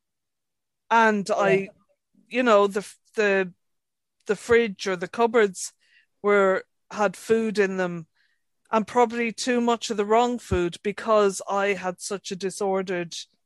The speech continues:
Speaker 1: view. And not to say,
Speaker 2: Mm.
Speaker 1: I mean, I always encouraged healthy eating and, and eating
Speaker 2: Mm.
Speaker 1: well.
Speaker 2: And you're a great cook.
Speaker 1: But I,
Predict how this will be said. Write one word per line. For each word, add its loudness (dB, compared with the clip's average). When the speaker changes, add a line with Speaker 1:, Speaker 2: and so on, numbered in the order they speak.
Speaker 1:
view. 2
And 0
not 2
to -8
say, 4
Speaker 2:
Mm. -2
Speaker 1:
I 2
mean, -2
I 0
always -2
encouraged -2
healthy 2
eating -4
and, -6
and -4
eating 2
Speaker 2:
Mm. -6
Speaker 1:
well. 4
Speaker 2:
And 0
you're 2
a 0
great 2
cook. -4
Speaker 1:
But 4
I, 6